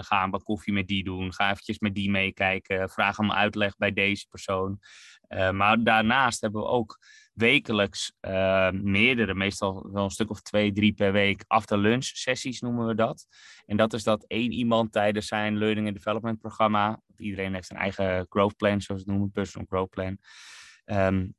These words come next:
dan duikt diegene in één onderwerp en presenteert dat in een, dat noemen we een after lunch sessie, presenteer dat aan de rest,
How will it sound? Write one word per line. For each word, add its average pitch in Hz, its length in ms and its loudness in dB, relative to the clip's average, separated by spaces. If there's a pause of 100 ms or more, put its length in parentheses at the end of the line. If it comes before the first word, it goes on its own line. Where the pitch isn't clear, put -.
(120)
dan 107 440 4
duikt 113 440 2
diegene 110 580 4
in 113 220 2
één 113 220 -2
onderwerp 131 540 0
en 110 160 -6
presenteert 113 600 -2
dat 110 200 -2
in 101 160 -6
een, 101 220 -4
dat 98 140 -6
noemen 107 200 4
we 107 40 2
een - 100 -12
after 117 280 -2
lunch 110 220 0
sessie, 113 380 -2
presenteer 113 460 0
dat 110 160 0
aan 101 200 -2
de 98 80 0
rest, 95 400 -2